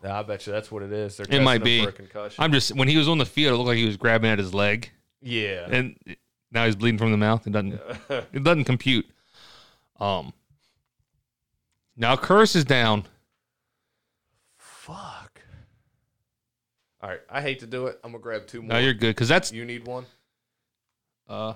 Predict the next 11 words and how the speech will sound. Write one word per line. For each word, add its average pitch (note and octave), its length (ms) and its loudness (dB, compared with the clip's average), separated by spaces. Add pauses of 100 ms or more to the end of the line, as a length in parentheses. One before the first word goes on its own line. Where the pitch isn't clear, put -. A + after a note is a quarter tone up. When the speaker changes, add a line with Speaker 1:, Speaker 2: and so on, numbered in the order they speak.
(640)
Speaker 2:
yeah, C3 120 -2
I'll D#3+ 60 0
take G2+ 220 -8
one, G2+ 140 -8
if - 880 -20
you A2 60 -14
don't G2 100 -12
mind. A2 260 -10 (4000)
That's C3 220 0
not A2+ 160 2
good. G#2 400 2